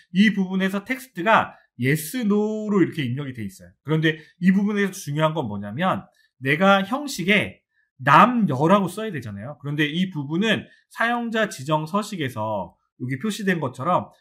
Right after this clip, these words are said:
첫 번째는 yes, no 데이터 형식에 영향을 미치지 않습니다. 그러나 자리 표시자로 세미콜론이 필요합니다. 그래서 첫 번째는 세미콜론으로 구분하시고 그 다음에 true의 남 이렇게 구분하시고 여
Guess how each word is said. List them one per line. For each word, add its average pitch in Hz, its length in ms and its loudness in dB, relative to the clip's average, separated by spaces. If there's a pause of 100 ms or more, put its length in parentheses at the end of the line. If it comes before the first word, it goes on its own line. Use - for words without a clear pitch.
(120)
첫 233 200 -8
번째는 208 460 0
yes, 127 360 -4
no 208 120 -4
데이터 160 360 -2
형식에 190 380 -2
영향을 139 400 -2
미치지 120 340 -10
않습니다. 120 640 -4 (220)
그러나 156 360 2
자리 151 340 -2
표시자로 185 560 -4
세미콜론이 196 720 -6
필요합니다. 143 560 -4
그래서 120 340 -6 (180)
첫 226 180 -4
번째는 214 440 0
세미콜론으로 226 760 -4
구분하시고 143 920 -6 (440)
그 123 120 -10
다음에 143 560 0 (220)
true의 214 460 -2
남 107 400 -4 (680)
이렇게 120 260 -8
구분하시고 135 960 -6
여 98 280 -6